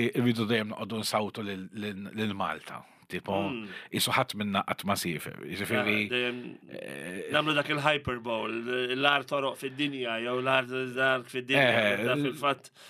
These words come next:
Speaker 1: il-,
Speaker 2: hawn minnu ħafna ħar minna.
Speaker 1: Jiġifieri, per eżempju, jekk, jekk tieħu Brussell, ja belt
Speaker 2: Eh.
Speaker 1: fejn għandek krejnijiet, mhux magħna tikkompeti l-krejnijiet li
Speaker 2: Mm.
Speaker 1: hemm Brussell,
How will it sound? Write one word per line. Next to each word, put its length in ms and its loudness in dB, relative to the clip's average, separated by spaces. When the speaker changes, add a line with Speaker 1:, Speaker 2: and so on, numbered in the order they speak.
Speaker 1:
il-, 180 6
Speaker 2:
hawn 160 8
minnu 240 6
ħafna 320 2
ħar 140 -2
minna. 260 -4
Speaker 1:
Jiġifieri, 320 8
per 140 8
eżempju, 420 4
jekk, 320 2
jekk 240 2
tieħu 180 4
Brussell, 640 4
ja 160 0
belt 320 0
Speaker 2:
Eh. 80 -8
Speaker 1:
fejn 320 0
għandek 320 0
krejnijiet, 840 4
mhux 180 2
magħna 400 6
tikkompeti 680 2
l-krejnijiet 580 4
li 80 -6
Speaker 2:
Mm. 80 2
Speaker 1:
hemm 120 -2
Brussell, 540 0